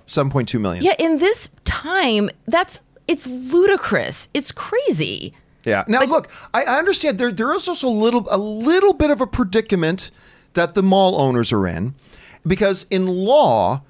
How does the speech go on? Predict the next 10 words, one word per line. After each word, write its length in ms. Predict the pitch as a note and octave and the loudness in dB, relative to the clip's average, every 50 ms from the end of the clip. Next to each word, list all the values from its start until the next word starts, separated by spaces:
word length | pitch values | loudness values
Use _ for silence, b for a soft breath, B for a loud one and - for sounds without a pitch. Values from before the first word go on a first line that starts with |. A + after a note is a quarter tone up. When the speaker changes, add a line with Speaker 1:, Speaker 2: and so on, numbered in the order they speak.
| b b b b b b - | b b b b b b -14
Speaker 1:
precedent 960 | - - - - D#3+ F#3 G#3 - - C#4+ A#3 B3+ D#4 F4+ F#4 F#4 - - - - b b b b b b b | -12 -6 -2 0 0 0 0 0 0 0 0 0 0 0 0 -2 -4 -6 -8 -10 b b b b b b b
is 220 | F#3 F#3 F#3 - - | 0 0 0 0 -2
actually, 580 | G3 G3+ A3 - - - G#3 G#3 G#3 G#3 G3+ G3 | -2 -2 -2 -2 -2 -2 0 0 0 0 0 0
and 160 | - E3+ D#3 | -2 -2 0
sometimes 480 | - - A#3 A3+ G#3+ - G#3+ G3 F#3 F3+ | 0 0 0 0 0 0 0 0 0 0
unfortunately, 840 | F3 D#3 D3 - - F#3+ F#3+ F#3 - - D3+ C3 A#2+ C3+ C3 C3 B2+ | 0 -2 -4 -2 0 2 2 2 0 0 0 0 0 0 0 -2 -2
very 360 | A#2+ A#2 C#3+ C3+ B2+ B2+ B2+ | -4 -2 0 2 2 0 0
powerful. 640 | - - - - G#3 A3 G#3+ F#3 D3+ - G2+ - - b b b b b b - D#3 D#3 F3+ E3 | -4 -8 -8 -2 0 2 2 2 2 -2 -6 -8 -10 b b b b b b -18 -16 -14 -14 -14
For 260 | D3+ - - C4+ C4 | -8 -4 0 0 0
example, 440 | G#3+ D#3+ D#3+ F#3 E3+ C#3+ G2+ D#2 | 2 0 0 -2 -2 -4 -6 -12